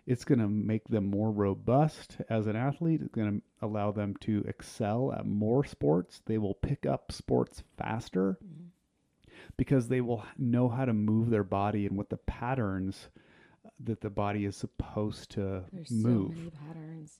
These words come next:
Speaker 2: How many times have you seen, our kids are still relatively young, they're nine and five. How many times have you seen them pick up on a pattern and they just light up?
Speaker 1: Mm-hmm.
Speaker 2: Yeah. I mean, they're young enough, they get excited about that. Teens don't get excited, maybe,
Speaker 1: <laughs>
Speaker 2: about that. I don't know. We'll see.
Speaker 1: Yeah.
Speaker 2: But,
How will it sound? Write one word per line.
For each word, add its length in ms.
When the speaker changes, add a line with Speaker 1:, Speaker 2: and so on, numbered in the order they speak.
Speaker 2:
How 160
many 240
times 300
have 100
you 140
seen, 520
our 100
kids 200
are 80
still 200
relatively 440
young, 300
they're 140
nine 340
and 200
five. 300
How 80
many 120
times 220
have 120
you 120
seen 280
them 300
pick 160
up 140
on 100
a 60
pattern 360
and 140
they 100
just 120
light 260
up? 160
Speaker 1:
Mm-hmm. 140
Speaker 2:
Yeah. 120
I 40
mean, 160
they're 100
young 220
enough, 180
they 80
get 120
excited 280
about 160
that. 140
Teens 180
don't 140
get 100
excited, 420
maybe, 200
Speaker 1:
<laughs> 100
Speaker 2:
about 200
that. 180
I 100
don't 140
know. 140
We'll 120
see. 280
Speaker 1:
Yeah. 140
Speaker 2:
But, 380